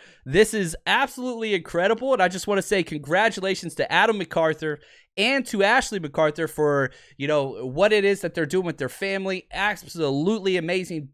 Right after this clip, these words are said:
parents, uh, foster parents that just do a lot for the community and just two of the nicest people. So I wanna say congrats, man. This is absolutely incredible. Uh, you've got an amazing wife. Uh, she put all this together. So thanks for reaching out. And, you know, I'll say this, man. You know,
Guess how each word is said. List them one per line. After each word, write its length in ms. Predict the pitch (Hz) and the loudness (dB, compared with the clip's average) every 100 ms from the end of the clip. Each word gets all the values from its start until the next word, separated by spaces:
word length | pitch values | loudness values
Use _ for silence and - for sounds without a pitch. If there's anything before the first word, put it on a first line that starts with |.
| _ | _
parents, 640 | - 196 226 240 247 - - | -4 -2 0 0 -4 -12 -4
uh, 180 | 147 123 | -2 -2
foster 480 | - 196 214 220 208 | -2 -2 -2 -4 -4
parents 480 | 214 214 214 196 | 0 0 -2 -4
that 140 | - 143 | -4 -2
just 220 | 143 147 | -4 -4
do 120 | 170 | -2
a 40 | 143 | 0
lot 220 | 160 160 | 0 -2
for 100 | 160 | -6
the 60 | |
community 600 | 135 139 147 151 151 151 143 - - | -8 -6 -4 -4 -4 -6 -8 -16 -10
and 100 | 139 | -6
just 180 | 156 - | -6 0
two 140 | 214 | 2
of 60 | 180 | 2
the 80 | 151 | 2
nicest 360 | 147 135 117 | 0 -4 -8
people. 280 | - 113 113 | -8 -8 -8
So 140 | - | -6
I 40 | 131 | 0
wanna 180 | 170 190 | 0 0
say 200 | - 160 | -2 -4
congrats, 600 | 135 127 147 165 165 165 | -6 -4 0 2 0 -4
man. 200 | 165 160 | -6 -4
This 160 | 160 | -6
is 120 | 139 143 | -10 -8
absolutely 560 | 170 180 185 175 165 151 | -2 -2 -2 -4 -2 -2
incredible. 720 | 127 - 143 143 139 135 - - - | -4 -2 0 0 -2 -4 -6 -16 -8
Uh, 200 | - 120 123 | -2 0 0
you've 180 | 160 | -2
got 200 | 160 185 | 2 4
an 100 | 165 | 4
amazing 420 | 143 156 160 147 139 | 0 -2 -2 -4 0
wife. 320 | 147 143 135 - - _ | 2 0 -2 -14 -20 _
Uh, 320 | 120 123 123 120 | -2 0 0 -2
she 180 | - | -6
put 160 | 175 185 | -2 2
all 140 | 170 | 4
this 180 | 151 147 | 2 0
together. 380 | 147 139 139 135 | -2 -2 0 -2
So 180 | 127 113 | -4 -2
thanks 240 | 170 170 | -2 -2
for 160 | - 147 | -4 -4
reaching 380 | 147 160 139 135 | -2 -4 -2 2
out. 280 | 147 143 _ _ _ _ _ _ _ | 2 2 _ _ _ _ _ _ _
And, 100 | 143 | -4
you 80 | 165 | 0
know, 140 | 175 170 | 2 2
I'll 80 | |
say 220 | 165 175 147 | 2 -2 -2
this, 260 | 127 - | -4 -6
man. 220 | 113 113 110 _ _ _ _ | -10 -12 -14 _ _ _ _
You 120 | |
know, 60 | 139 | -8